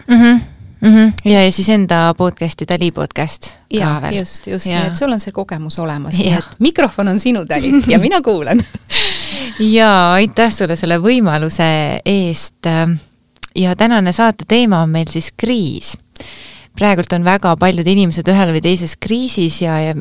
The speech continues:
Speaker 1: ja mi-, ja mi-, ja mida me täna räägime, ongi siis see, et millised on erinevad kriisid, kuidas me üldse aru saame, kuidas mind näiteks isiklikult huvitab, et kuidas ma saan aru, et ma olen kriisis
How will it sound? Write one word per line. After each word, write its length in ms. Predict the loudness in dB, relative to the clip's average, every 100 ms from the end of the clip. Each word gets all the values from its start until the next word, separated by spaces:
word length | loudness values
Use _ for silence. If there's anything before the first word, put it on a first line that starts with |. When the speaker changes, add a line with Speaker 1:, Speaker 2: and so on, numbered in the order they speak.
| -8
Speaker 1:
ja 180 | -6 -4
mi-, 200 | -2 -4
ja 140 | -4 -4
mi-, 140 | -4
ja 140 | -4 -2
mida 160 | 0 -2
me 120 | -2
täna 160 | -4 -4
räägime, 360 | -2 -2 -2 -4
ongi 200 | -4 -4
siis 120 | -6
see, 120 | -4 -4
et 80 | -6 -20 -20 -4
millised 360 | -2 0 -2 0
on 220 | 0 2
erinevad 480 | 0 0 -2 -4 -8
kriisid, 560 | -4 -4 -2 -6 -8 -12 _ -20 _
kuidas 260 | 0 0 0
me 140 | -2
üldse 160 | -2 -2
aru 140 | -2 -2
saame, 320 | -2 -2 -2
kuidas 300 | -4 -4 -6
mind 320 | 0 0 2
näiteks 300 | -2 -4 -6
isiklikult 480 | -6 -6 -8 -10 -8
huvitab, 320 | -6 -6 -4
et 80 | -4
kuidas 240 | -2 -2 -2
ma 120 | -2
saan 180 | 2 2
aru, 220 | 2 0
et 140 | -4 -2
ma 140 | -2
olen 160 | -2 -4
kriisis 480 | -6 -6 -6 -12